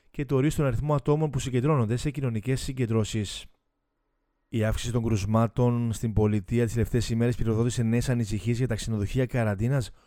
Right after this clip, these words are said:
οδηγώντας την Ομοσπονδιακή Κυβέρνηση να επενδύσει σε ειδικά σχεδιασμένες εγκαταστάσεις.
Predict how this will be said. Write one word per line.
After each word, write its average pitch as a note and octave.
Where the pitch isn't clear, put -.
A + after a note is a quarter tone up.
οδηγώντας G#2+
την C3+
Ομοσπονδιακή A2+
Κυβέρνηση A#2
να B2
επενδύσει A2+
σε -
ειδικά A2+
σχεδιασμένες B2+
εγκαταστάσεις. A2+